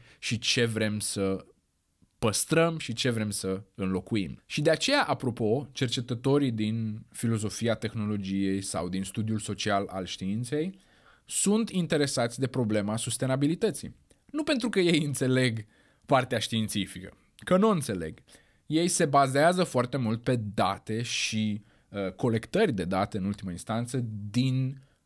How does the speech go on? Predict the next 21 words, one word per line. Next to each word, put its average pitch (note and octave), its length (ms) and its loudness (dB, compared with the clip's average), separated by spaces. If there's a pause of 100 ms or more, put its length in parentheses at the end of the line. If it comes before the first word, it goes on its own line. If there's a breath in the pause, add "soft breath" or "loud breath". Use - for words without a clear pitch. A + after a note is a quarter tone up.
(120)
domeniile A2+ 540 2
de A#2+ 80 2
specialitate, D3+ 720 0
din - 180 -4
fizică, F3 640 2
din A#2 180 -2
chimie D#3 380 -4
și C#3 100 -6
așa C#3 140 -6
mai C3+ 100 -2
departe. B2+ 420 -6 (600 loud breath)
Ci G3 120 0
pentru F#3+ 260 0
faptul A#3 360 0
că, F#3+ 400 0
în B3 240 2
concluzia G3 640 0
finală, B2+ 720 -2
intră F3+ 340 0
nu G3 160 0
atât D#3 580 -4